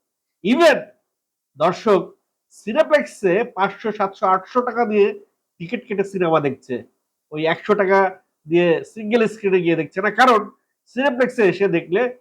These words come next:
একটু আরামে দেখতে পারবে, এসির মধ্যে দেখতে পারবে, ডিজিটাল ডলবি সাউন্ড পাবে, সবকিছু neat and clean, পরিষ্কার পরিচ্ছন্ন, সেই সঙ্গে কিছু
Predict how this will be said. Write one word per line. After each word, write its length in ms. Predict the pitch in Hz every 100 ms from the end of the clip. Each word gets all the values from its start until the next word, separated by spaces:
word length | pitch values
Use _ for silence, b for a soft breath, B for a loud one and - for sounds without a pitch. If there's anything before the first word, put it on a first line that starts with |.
| _ -
একটু 180 | -
আরামে 380 | 175 160 190 208
দেখতে 260 | 202 202 165
পারবে, 440 | 147 135 190 233 _ _ -
এসির 300 | 185 247 233
মধ্যে 240 | 202 165
দেখতে 280 | 156 - 151
পারবে, 360 | 147 147 202 208 _ _ 135
ডিজিটাল 440 | 185 185 220 214
ডলবি 300 | 185 190 190
সাউন্ড 440 | 196 185 208 190 165
পাবে, 320 | 135 170 208 _ _ _
সবকিছু 440 | - 240 - 226 190
neat 320 | 202 247 240
and 160 | 208 180
clean, 360 | - 202 175
পরিষ্কার 400 | 180 190 - 170
পরিচ্ছন্ন, 680 | 156 165 160 165 170 214 208 _ _
সেই 140 | 190
সঙ্গে 480 | 190 202 196 214 214 - _
কিছু 380 | 180 185 185 185